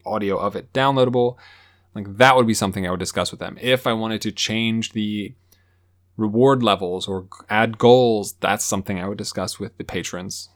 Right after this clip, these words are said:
uh, of, at this level or higher. If I was thinking of getting a co-host full-time, I would want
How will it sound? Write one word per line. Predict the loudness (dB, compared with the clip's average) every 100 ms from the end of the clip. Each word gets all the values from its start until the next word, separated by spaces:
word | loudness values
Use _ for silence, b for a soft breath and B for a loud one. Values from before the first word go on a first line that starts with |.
| _ -20 -20
uh, | -18 -14 -16 -14
of, | -14 -10
at | -10
this | -8 -8 -6
level | -8 -8
or | -10
higher. | -4 -4 -4 -12 -18 _ _ _ _ _ _ _ _ _ _ _ -20 -20 -6
If | -2 -2 -6 -20 b b b -6
I | -4
was | -2
thinking | -2 -2 -2
of | -2
getting | 0 0 0
a | -6 -8 -4
co-host | 2 2 4 2 0 -8
full-time, | -14 -6 -2 0 -2 0 2 4 4 0 -6 -14 _ _ _
I | -14 -10 -10
would | -8 -8 -8
want | -8 -6 -6 -8